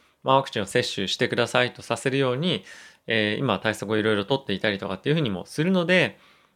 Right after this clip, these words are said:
えー、今後はですね、状況的には改善してくるんではないのかなと僕は思ってます。なのであまりそんな、あの、リスクオフする必要全然僕はないかなと思っていますし、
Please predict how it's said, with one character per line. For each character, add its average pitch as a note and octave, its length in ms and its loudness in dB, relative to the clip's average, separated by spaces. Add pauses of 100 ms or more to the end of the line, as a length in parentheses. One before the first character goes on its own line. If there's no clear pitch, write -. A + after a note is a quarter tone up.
(120)
え C#3 60 0
ー、 C3+ 40 -2
今 F#3 180 2
後 G#3+ 60 4
は G#3 60 6
で D#3+ 80 2
す - 100 -6
ね、 G2+ 120 -2
状 C3 160 0
況 D3+ 180 0
的 D3+ 220 -4
に G#3+ 80 2
は A#2+ 180 4
改 C3 240 2
善 B2+ 160 0
し - 60 -8
て C3+ 100 0
く - 120 -4
る A#2 100 0
ん G2 40 -2
で F2+ 80 0
は F2+ 60 -2
な F#2 160 -2
い F2+ 40 -4
の F2 60 -8
か G2+ 140 -6
な A2+ 160 2
と G#2+ 100 -10
僕 G2 220 -8
は - 140 -4
思 G2 180 -2
っ F#2+ 40 -10
て - 300 -18
ま - 120 -20
す。 - 120 -20 (360)
な F#3 120 2
の E3 60 0
で C3+ 60 2
あ B2+ 60 4
ま F3+ 120 4
り F#3 60 0
そ F#3 120 -4
ん F3+ 40 0
な、 E3+ 220 0 (460)
あ C#3+ 80 -6
の、 C#3+ 120 4
リ C#3+ 60 2
ス C#3+ 100 -10
ク E3 80 4
オ D3+ 60 6
フ - 60 -6
す G#2 140 -6
る G#2+ 80 -2
必 - 160 -6
要 G#2+ 160 2
全 A#2+ 180 -2
然 B2 160 0
僕 B2+ 140 -2
は F#2+ 80 0
な G2+ 140 2
い G2+ 60 -2
か G#2 100 -2
な G2+ 140 2
と - 100 -2
思 G2 160 -2
っ G2 60 -10
て - 160 -12
い G#2+ 80 -8
ま G#2+ 120 -8
す - 100 -12
し、 F#3 320 0